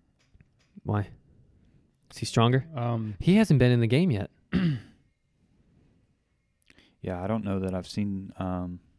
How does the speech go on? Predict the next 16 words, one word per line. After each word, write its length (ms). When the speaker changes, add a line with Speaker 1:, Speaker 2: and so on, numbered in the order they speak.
Speaker 3:
Duskull 600
or 120
Dusclops. 680
Speaker 1:
Yeah, 180
he 160
hasn't 200
been 100
in 80
Speaker 2:
and 120
Speaker 1:
the 120
Speaker 2:
he, 120
Speaker 1:
game. 120
Speaker 2:
what's 160
his 140
final 320
evolution? 500